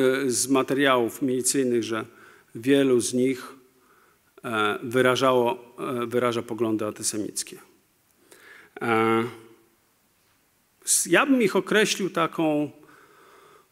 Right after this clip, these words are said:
w, jako grupę zbędną w służbie przemocy. To taka kategoria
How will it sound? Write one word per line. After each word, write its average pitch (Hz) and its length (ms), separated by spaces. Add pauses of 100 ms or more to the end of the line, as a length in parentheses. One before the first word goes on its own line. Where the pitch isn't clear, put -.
(380)
w, - 320 (460)
jako 131 340
grupę 139 680 (600)
zbędną 170 720
w - 40
służbie 135 360
przemocy. - 580 (840)
To 214 100
taka 170 260
kategoria 156 720